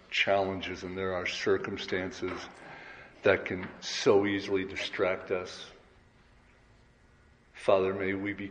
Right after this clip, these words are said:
quick to remember that, that you are a God that is working out all things for good for those that love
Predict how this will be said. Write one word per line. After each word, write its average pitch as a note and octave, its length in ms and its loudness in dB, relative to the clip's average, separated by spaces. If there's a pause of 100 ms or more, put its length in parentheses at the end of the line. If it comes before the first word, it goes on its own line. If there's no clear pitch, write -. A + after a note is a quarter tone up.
quick - 400 -4
to - 200 -6
remember F#2 640 -6 (2000)
that, - 360 -4
that G2+ 180 2
you A2 180 -2
are G2 160 2
a E2+ 100 -6
God F2 380 -2
that F2 140 -6
is F2+ 180 -8 (140)
working F#2 560 -6
out F2 360 -4
all F2 180 -4 (120)
things F2 240 -8 (100)
for - 120 -10
good E2 300 -8 (120)
for F#2+ 80 -10
those E2+ 380 -10
that F2 180 -6 (140)
love F2 240 -6